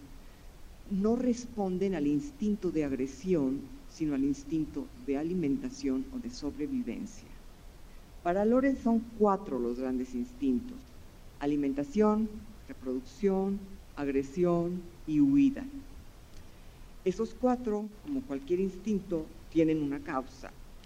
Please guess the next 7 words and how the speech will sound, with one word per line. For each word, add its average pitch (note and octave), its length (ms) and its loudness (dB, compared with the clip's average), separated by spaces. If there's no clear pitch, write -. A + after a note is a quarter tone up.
Algo F3 480 6
los C3+ 400 2
ocasiona, C#3+ 920 4
y C#3+ 60 -2
son F3+ 180 4
precisamente F3 800 2
es-, F3 220 6